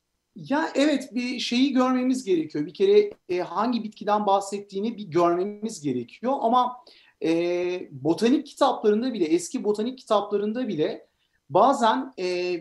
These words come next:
bitkilerin resimde olsa bir karşılığı olmayabiliyor. E, biz genelde bir herbaryum örneğini görmek isteriz,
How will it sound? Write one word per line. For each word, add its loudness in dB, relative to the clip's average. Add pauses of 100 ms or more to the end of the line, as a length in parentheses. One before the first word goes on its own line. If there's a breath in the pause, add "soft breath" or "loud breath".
(140)
bitkilerin -4 (180)
resimde 2 (320)
olsa -4
bir -6
karşılığı 2
olmayabiliyor. 2 (460 soft breath)
E, 0
biz -10
genelde 4 (340)
bir -2
herbaryum 4
örneğini 0
görmek 0
isteriz, -8